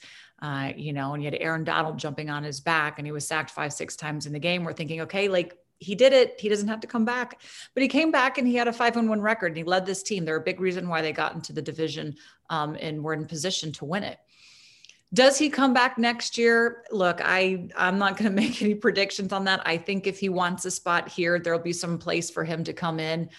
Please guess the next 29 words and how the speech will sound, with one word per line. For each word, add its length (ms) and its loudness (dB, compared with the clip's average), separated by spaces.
um, 280 -6
play. 580 2
We 200 -8
saw 220 -2
that 140 -2
he 60 -2
still 260 -2
could. 440 0
Um, 240 -8
we 100 2
also 320 0
saw 340 0
that, 280 0
you 80 -4
know, 100 -2
when 100 -2
he 100 -2
was 120 -2
injured, 380 -2
it 100 -2
took 240 -4
longer 380 -2
to 140 -6
be 120 0
able 140 -2
to 80 0
overcome 560 -2
that 160 -2
injury, 420 0